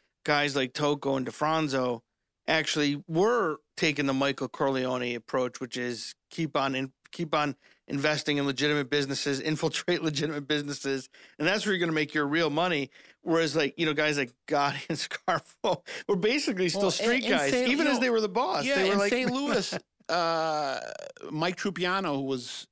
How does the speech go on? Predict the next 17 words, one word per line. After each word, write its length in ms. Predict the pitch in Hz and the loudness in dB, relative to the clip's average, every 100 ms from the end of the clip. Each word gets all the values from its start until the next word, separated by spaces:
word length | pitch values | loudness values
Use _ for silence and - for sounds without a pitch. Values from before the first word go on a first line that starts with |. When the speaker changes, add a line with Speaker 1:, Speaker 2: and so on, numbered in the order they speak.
| _ - | _ -4
Speaker 2:
actually 420 | 120 123 - 127 | -2 -2 -2 -4
a 40 | |
Detroiter 500 | 117 117 190 185 113 | -4 -4 -2 -2 -2
that 140 | 98 98 | -4 -6
got, 240 | 110 107 _ _ | -6 -8 _ _
uh, 380 | 95 95 95 92 - _ - - _ - | -12 -8 -8 -8 -12 _ -20 -20 _ -10
uh, 320 | 82 80 78 92 - - - - _ _ _ - | -8 -6 -8 -12 -18 -18 -18 -20 _ _ _ -6
banished 600 | - 156 110 - - - | -2 0 0 -2 -4 -6
to 100 | 104 | -8
Saint 260 | 107 117 107 | -6 -4 -2
Louis, 400 | 170 165 110 - - - - | 0 0 0 -6 -16 -20 -8
and 160 | 120 127 | -4 -2
then 340 | 131 123 120 | -2 -2 -4
through 720 | - - - 156 156 151 143 139 | -8 -14 -4 0 2 2 0 0
Jack 280 | 147 143 | -2 -2
Tocco, 640 | - 175 196 - 135 135 131 - _ _ - | 0 0 0 2 2 2 0 -6 _ _ -4
uh, 240 | 131 127 | 0 0